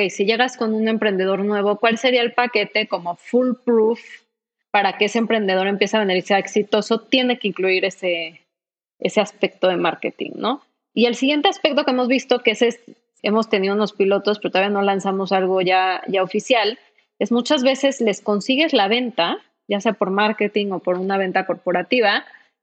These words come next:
y ahora necesitan los recursos para hacer los productos para vender,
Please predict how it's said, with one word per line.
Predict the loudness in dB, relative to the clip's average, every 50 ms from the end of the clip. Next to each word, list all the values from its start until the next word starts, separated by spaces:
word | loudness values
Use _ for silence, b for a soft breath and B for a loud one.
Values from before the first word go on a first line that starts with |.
| _ 0
y | 2 2
ahora | 2 2 2 0
necesitan | 0 0 -2 -2 0 0 0 2 0 -2 -4 -6 -8 _
los | -2 0 0 0 0
recursos | 0 -2 0 0 0 0 0 0 0 0 0 0 0
para | -2 0 0 0 0
hacer | 0 -2 -2 0
los | 0 0 -2
productos | 0 0 0 2 0 0 -4 -8 -4
para | -2 0 0 2
vender, | 2 0 0 -2 -2